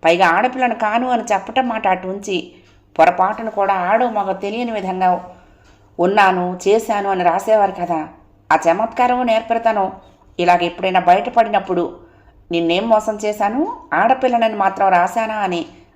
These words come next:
దాబాయించొచ్చుననే కదా?" మొహం పైకెత్తి ప్రశ్నించిన ఆమె కళ్ళల్లోకి సూటిగా చూసి తల తిప్పుకున్నాడు కీర్తి.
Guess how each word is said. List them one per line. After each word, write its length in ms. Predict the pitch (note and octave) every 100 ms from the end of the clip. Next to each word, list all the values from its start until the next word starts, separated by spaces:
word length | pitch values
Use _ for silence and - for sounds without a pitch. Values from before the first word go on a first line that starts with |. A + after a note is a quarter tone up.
| -
దాబాయించొచ్చుననే 840 | E3 E3+ B3 C4+ C4 B3+ B3+ B3+
కదా?" 420 | B3+ B3+ C#4 A4+ D#5 - - - - - - _ _ _ _
మొహం 300 | E3+ E3+ A3+
పైకెత్తి 500 | A3 F#3 F3 F3 -
ప్రశ్నించిన 640 | E3 - D#3 E3 D#3 D3 D#3
ఆమె 180 | D3+ D3+
కళ్ళల్లోకి 540 | D3+ D#3 F3+ F3+ F3
సూటిగా 480 | D3 F3+ F#3+ G#3 F#3
చూసి 380 | F3+ F3+ B3+ D#4 - - _ -
తల 160 | D#3+
తిప్పుకున్నాడు 520 | G#3 - F3 F3 E3 D#3
కీర్తి. 520 | F3 F3 - D3+